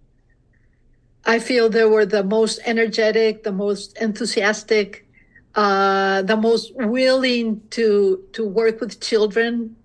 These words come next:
uh, to spend time with them, to give them their positive energy. So it was part of a growing process for them, and we worked together. The first thing I would always do is tell them, "I'm here for you.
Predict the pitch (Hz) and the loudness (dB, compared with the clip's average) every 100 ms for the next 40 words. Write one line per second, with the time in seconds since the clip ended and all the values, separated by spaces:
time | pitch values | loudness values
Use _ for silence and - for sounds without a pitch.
0 | _ _ _ _ _ _ _ - 226 214 | _ _ _ _ _ _ _ -4 0 2
1 | 220 214 220 208 202 - _ _ _ - | 0 0 0 -2 -4 -10 _ _ _ -10
2 | 220 - - 247 220 214 240 226 226 233 | -8 -6 0 2 0 0 0 2 0 -2
3 | 240 240 233 226 226 220 208 226 208 208 | -2 -2 -2 -6 -2 -2 0 -2 -2 -2
4 | 190 - 220 226 254 233 233 220 - - | -4 -2 0 0 0 2 2 0 -4 -6
5 | 240 240 214 190 247 240 240 _ - - | -2 -2 -4 -6 -6 -8 -10 _ -16 -16
6 | _ _ _ _ _ - - 247 240 240 | _ _ _ _ _ -8 0 2 4 2
7 | 240 247 - 247 254 254 - 294 302 370 | 4 2 2 0 0 -4 -4 0 2 0
8 | 339 220 254 254 254 254 - 262 269 254 | -2 -2 -2 -2 -2 -6 -2 -2 0 -4
9 | 233 - 226 214 233 247 254 196 202 220 | -6 -2 0 2 2 0 0 0 -2 -2
10 | 214 233 214 226 262 269 - 190 202 180 | -2 -4 -2 0 0 -2 -10 -6 -4 -2
11 | 180 202 208 214 202 247 247 - 247 226 | 0 0 0 0 -2 -2 -2 -2 0 0
12 | 214 214 208 220 240 - - 220 220 214 | 2 2 2 2 0 -2 0 2 4 2
13 | 202 196 - 214 208 220 214 214 - - | 0 -4 -8 -4 -2 0 -2 -6 -12 -20
14 | - 226 208 233 233 226 226 208 156 135 | -4 -2 0 0 -2 0 2 2 0 -6